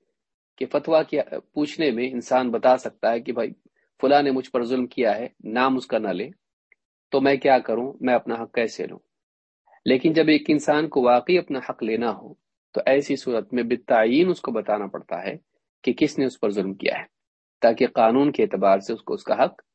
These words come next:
دلایا جا سکے۔ اس پہلی حالت کے تعلق سے قرآن کریم کی آیت دلیل ہے۔ اللہ تعالیٰ فرماتا ہے، "لا يحب اللہ الجہر بالسوء من القول الا من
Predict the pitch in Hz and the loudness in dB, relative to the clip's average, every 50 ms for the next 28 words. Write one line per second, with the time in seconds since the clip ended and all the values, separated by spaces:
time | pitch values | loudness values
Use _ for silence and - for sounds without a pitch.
0 | _ - - 101 95 90 78 76 - - - - - - - - - - - _ | _ -8 -4 0 4 4 4 4 4 0 -4 -4 -6 -12 -18 -18 -18 -20 -20 _
1 | _ _ _ _ _ _ _ _ _ _ _ _ _ _ _ - - _ _ _ | _ _ _ _ _ _ _ _ _ _ _ _ _ _ _ -20 -20 _ _ _
2 | _ _ _ _ _ _ _ - 151 - - - 175 190 196 214 196 175 160 165 | _ _ _ _ _ _ _ -4 -4 0 4 6 6 8 8 6 6 6 6 4
3 | 175 180 170 - 165 147 - 135 135 147 160 160 - 156 143 - 127 135 135 135 | 4 2 -2 -6 -4 0 0 2 2 0 -2 -6 -8 -10 -6 -2 0 0 0 0
4 | 135 127 - 131 139 147 147 143 - - - 117 117 120 110 - - _ - - | -4 -8 -10 -10 -8 -10 -10 -10 -8 -6 -2 -2 0 0 -2 -4 -8 _ -20 -20
5 | _ _ _ _ 117 110 113 113 127 135 127 107 101 113 - - - - 127 127 | _ _ _ _ -8 -6 -4 -2 0 0 -2 -2 -6 -10 -14 -10 -6 -2 0 2
6 | 127 123 120 120 113 117 120 - - 107 104 101 104 101 - 107 98 92 - - | 2 2 2 0 0 0 -2 -4 -6 -8 -8 -8 -4 -2 -2 -2 -2 -4 -10 -18
7 | _ _ _ _ _ _ _ _ _ - - - 117 127 143 151 160 156 156 147 | _ _ _ _ _ _ _ _ _ -20 -10 -4 0 2 4 6 6 4 4 0
8 | 143 - - 185 175 147 139 127 123 120 123 127 135 143 135 123 117 110 107 117 | -2 -4 -4 -6 -6 -6 -6 -6 -4 -2 0 2 2 2 0 -4 -8 -8 -6 -4
9 | 131 139 127 117 110 110 113 113 107 - - - 147 151 - - - 117 117 113 | -4 -4 -4 -4 -4 -4 -4 -6 -10 -12 -8 -4 -4 -2 -2 -4 -4 -6 -4 -4
10 | 113 110 110 - - 131 131 127 120 110 104 - - 143 147 131 120 117 113 113 | -4 -4 -4 -2 2 2 2 2 0 -2 -4 -2 -2 0 2 2 2 2 0 -2
11 | 120 143 170 | -4 -6 -8